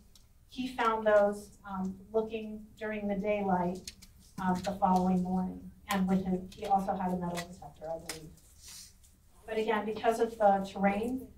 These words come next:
and the type of weapon used, the projectile was not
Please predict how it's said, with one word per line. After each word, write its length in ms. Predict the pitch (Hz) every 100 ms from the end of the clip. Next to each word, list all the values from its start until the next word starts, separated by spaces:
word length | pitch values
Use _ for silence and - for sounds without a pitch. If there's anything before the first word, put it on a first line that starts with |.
| - - 208
and 120 | 202
the 140 | 196
type 320 | - 214 233 214
of 140 | 196
weapon 380 | 196 185 190 185
used, 380 | 185 180 185 - - - -
the 60 | -
projectile 680 | - 196 214 208 202 190 185
was 140 | 185
not 320 | 180 185 185